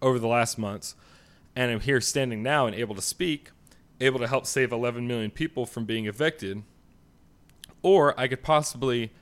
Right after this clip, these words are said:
have a death attempt on my life." A death attempt. I love that. Um, also, just remember that she is in Congress, and so when she's talking about spending seventy thousand dollars on private security, she's talking about seventy thousand tax dollars directly on private security.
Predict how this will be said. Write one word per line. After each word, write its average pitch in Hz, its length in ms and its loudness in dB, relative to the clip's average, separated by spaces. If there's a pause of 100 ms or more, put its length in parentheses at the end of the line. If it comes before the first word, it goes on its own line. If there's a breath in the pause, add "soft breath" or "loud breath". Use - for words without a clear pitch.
have 131 200 2
a 113 40 0
death 156 440 4 (160)
attempt 110 500 -4
on 113 160 -4
my 107 100 -2
life." 104 400 -4 (280)
A 113 80 -10
death 120 280 0
attempt. 87 380 -8 (100)
I - 20 -10
love 107 220 -6
that. 87 180 -10 (480 loud breath)
Um, 110 320 0 (800 soft breath)
also, 156 240 4
just 139 220 -4
remember 139 400 0
that 127 160 -4
she 123 260 -4
is 113 720 -4
in 117 140 -6
Congress, 147 580 -2
and 123 160 -4
so 123 140 2
when 120 100 0
she's 113 160 -4
talking 139 280 2
about 131 220 2
spending 123 280 -2
seventy 120 560 0
thousand 113 340 2
dollars 113 300 0
on 104 100 -2
private 117 240 0
security, 120 400 -2
she's 120 180 -6
talking 117 220 4
about 104 300 -2
seventy 110 260 0
thousand 95 340 -2
tax 113 300 0
dollars 87 400 -6
directly 113 580 -2
on 87 120 -8
private 92 320 -8
security. 82 420 -10